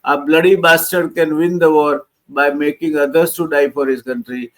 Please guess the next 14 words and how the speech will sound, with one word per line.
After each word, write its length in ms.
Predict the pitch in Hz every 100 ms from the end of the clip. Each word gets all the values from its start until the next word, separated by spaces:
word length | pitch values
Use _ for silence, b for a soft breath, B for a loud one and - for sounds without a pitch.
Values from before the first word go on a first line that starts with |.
| _ _
ગોપાલભાઈના 640 | 139 139 175 175 165 160 160
સપોર્ટર્સને 760 | 156 139 151 139 139 135 143
પોતાના 460 | 139 131 156 170 175
તરફ 260 | 165 156
ખેંચી 360 | - 151 127 165
લઈ 220 | 160 147
જઈ 240 | 123 117 - _ _ -
અને, 480 | 127 147 147 139 - _ _
અ, 320 | - 131 131 117 -
ઉમ, 460 | 135 135 131 123 127
આ 400 | 127 147 143 139 -
યુદ્ધ 280 | 143 135 139
જીતવાનો 540 | 123 131 147 151 147
પ્રયત્ન 440 | - 139 139 131